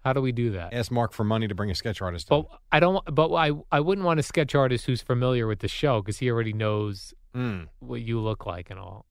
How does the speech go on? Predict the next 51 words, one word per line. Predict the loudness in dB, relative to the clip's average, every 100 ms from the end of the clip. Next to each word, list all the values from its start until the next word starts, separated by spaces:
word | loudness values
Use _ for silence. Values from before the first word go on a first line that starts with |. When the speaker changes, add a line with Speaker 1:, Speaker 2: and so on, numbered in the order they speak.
| -14
Speaker 2:
Well, | -6 -4
then | -2
I |
don't | -2 -4
know | -4
how |
you | -4 -4
do | -8 -10
that | -12
then. | -20 -20 -10
Speaker 1:
Mm. | -8 -8 -6
Speaker 2:
'Cause | -4
if | -2
you | -2
put | 0
it | 0
on | -2
Twitter, | -2 0 0
it's | -2
gonna | -4
be | -4
someone | -4 -2
obviously | -2 -2 -6 -6
that | -8 -6
Speaker 1:
Right. | -2 0 0 -2 -6 -16 _ -10
Speaker 2:
knows | -4 -4 -4
the | -10
show. | -6 -4 -2 4
Speaker 1:
But | 6
I |
want | 6 2
a |
police | 0 -2 -2 -2
sketch | -6 -6
art. | -4 -4
Like, | -2 0
I |
want | 0 0
a |
professional. | -4 -10 -4 -2 -2 -4 -2
I | 0
don't | 2
want | 0
somebody | -2 -2
to | -2 -4
do | 0
on | -2 0
the | 2
Asbury | 2 2 0 -2
Boardwalk | 0 0 0 -2 -4
cart-, | -2 -4